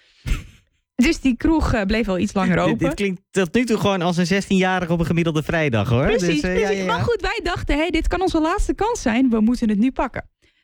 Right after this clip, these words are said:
Speaker 1: Dus we hadden dat gepakt. En een van die gasten zegt, "Kom, doen bij mij nog een laatste biertje.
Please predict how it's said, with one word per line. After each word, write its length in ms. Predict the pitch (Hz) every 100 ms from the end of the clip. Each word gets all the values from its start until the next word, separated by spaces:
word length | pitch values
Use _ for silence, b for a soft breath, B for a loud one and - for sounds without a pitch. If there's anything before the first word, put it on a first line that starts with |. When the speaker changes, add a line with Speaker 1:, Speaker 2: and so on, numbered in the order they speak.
| _ -
Speaker 1:
Dus 340 | 330 415 - _ _ _ _ _
we 100 | 269
hadden 300 | 330 339 302
dat 160 | 240
gepakt. 500 | - - 294 320 - _ _ _ _ _ _ _ _
En 120 | 269
een 160 | 277 330
van 100 | 294
die 100 | 277
gasten 280 | 254 262 226
zegt, 200 | 233 -
"Kom, 360 | 277 302 277 - _ _ -
doen 240 | 202 262
bij 100 | 240
mij 380 | 240 247 240 -
nog 200 | 185 180
een 80 | 190
laatste 440 | 220 254 - 208
biertje. 640 | 185 226 220 - 190 196